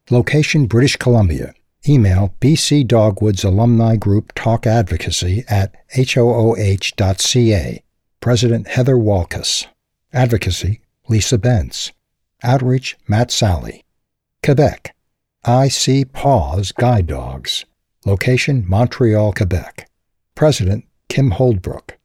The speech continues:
Kim Holdbrook three at gmail dot com. Special interest, G D B Creative Tales.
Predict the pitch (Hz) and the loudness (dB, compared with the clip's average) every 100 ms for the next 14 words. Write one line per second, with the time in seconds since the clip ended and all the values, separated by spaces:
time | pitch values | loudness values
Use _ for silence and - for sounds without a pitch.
0 | _ _ - - 170 107 131 98 104 104 | _ _ -6 0 2 4 2 2 -2 -4
1 | - 117 107 80 82 104 95 143 101 78 | -4 -2 0 0 -2 -4 -2 0 2 0
2 | 85 98 95 - 120 92 65 - _ _ | -2 -2 -2 -2 -2 -2 -4 -14 _ _
3 | _ _ _ _ _ - - 170 - 135 | _ _ _ _ _ -10 0 0 2 2
4 | 135 - - - - _ _ - - 156 | 0 -2 -10 -12 -16 _ _ -10 0 0
5 | 139 147 104 101 98 92 80 104 123 - | 2 0 0 -2 -2 -4 -2 0 -2 -2
6 | - 87 62 - - | -4 -2 -4 -12 -16